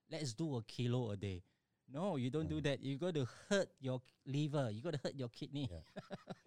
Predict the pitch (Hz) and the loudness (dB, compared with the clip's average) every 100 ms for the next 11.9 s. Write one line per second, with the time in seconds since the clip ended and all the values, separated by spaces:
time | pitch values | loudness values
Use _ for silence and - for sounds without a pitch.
0 | - 165 170 202 156 131 143 143 147 151 | 4 6 8 8 8 8 8 6 8 8
1 | 147 151 147 151 139 135 127 123 113 107 | 8 8 8 8 8 8 10 10 10 8
2 | 107 120 113 - 156 147 123 98 123 120 | 8 8 8 6 6 6 4 2 4 4
3 | 113 98 101 117 110 107 107 127 110 110 | 4 2 4 4 4 0 2 4 6 4
4 | 107 104 107 101 98 95 98 95 104 110 | 2 0 2 4 4 2 -4 4 6 8
5 | 107 98 123 135 143 147 135 123 127 135 | 6 4 4 6 8 8 6 6 6 4
6 | - 135 123 113 - _ _ _ 113 110 | 2 2 4 2 -2 _ _ _ 6 10
7 | 107 107 107 104 110 113 110 127 131 139 | 10 10 10 8 2 2 6 8 8 6
8 | 113 113 120 110 107 107 113 107 104 104 | 6 6 6 6 6 6 4 4 4 2
9 | 98 101 104 - 107 101 101 - 110 98 | 0 0 0 2 2 2 -2 -4 -4 0
10 | 104 104 104 92 107 104 98 101 104 104 | 4 2 2 0 4 4 4 4 4 2
11 | 92 101 - 101 98 - 101 98 | 0 0 2 0 -2 -4 -4 -4